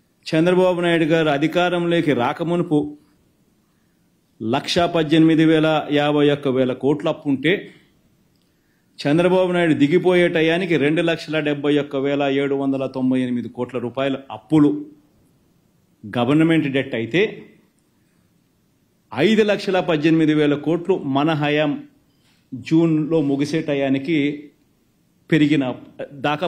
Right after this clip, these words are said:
పోయిన అప్పులు. అంటే చంద్రబాబు నాయుడు గారు అధికారంలోకి వచ్చేసరికి లక్షా పద్దెనిమిది వేలు, ఆయన అధికారంలోకి దిగిపోయేసరికి రెండు లక్షల డెబ్బై ఒక్క వేలు, మనం అధికారం మొదలుపెట్టేసరికి రెండు లక్షల డెబ్బై ఒక్క వేలు, మనం అధికారం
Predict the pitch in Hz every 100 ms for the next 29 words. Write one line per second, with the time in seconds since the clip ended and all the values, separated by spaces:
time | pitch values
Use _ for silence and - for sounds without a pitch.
0 | - - 156 165 147 127 113 - - _
1 | _ _ _ _ _ _ 123 175 175 156
2 | 165 165 165 160 160 156 143 147 135 143
3 | 151 151 147 147 147 127 - 143 143 135
4 | 143 117 - 135 131 131 139 143 143 151
5 | 160 180 - _ _ _ _ _ _ -
6 | 156 160 156 156 190 190 185 185 160 123
7 | 139 185 196 185 175 151 147 175 147 147
8 | 156 151 - 147 139 131 135 127 131 120
9 | 143 170 - _ _ _ _ _ _ _
10 | _ _ _ _ - 113 135 196 190 180
11 | 185 196 196 175 180 185 180 185 165 156
12 | 160 139 139 156 156 160 160 151 151 156
13 | 151 156 151 170 196 - _ _ _ _
14 | - 135 190 175 175 180 185 185